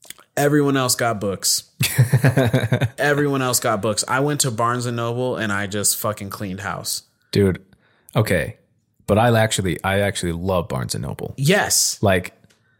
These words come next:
Speaker 2: they have so much more now than just books.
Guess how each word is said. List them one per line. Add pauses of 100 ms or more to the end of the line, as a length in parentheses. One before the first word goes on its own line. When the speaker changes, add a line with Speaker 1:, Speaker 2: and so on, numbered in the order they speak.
(140)
Speaker 2:
they
have
so
much
more
now
than
just
books.